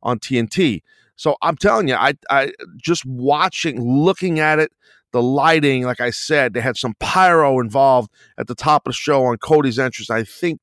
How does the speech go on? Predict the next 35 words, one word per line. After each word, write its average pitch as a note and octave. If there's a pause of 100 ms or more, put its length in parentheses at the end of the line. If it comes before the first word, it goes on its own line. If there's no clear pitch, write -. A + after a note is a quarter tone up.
too D#3
on C3
M C#3+
J B2+
F's C#3
entrance, A#2
if G2+
I F#2+
m-, A2
or B2
Hangman B2+
Page, B2+
I A2
can't C3
recall, G#2+ (480)
but, D3 (100)
but C3+ (400)
on C#3+
one E3+
of E3+
those B2+
cats, B2
maybe F3+
both, A#2+
I, G#2+
that, -
maybe A3+
on G3+
Hangman D#3
Page, G2+
I, G2
I -
can't F#3+
remember. C3
But -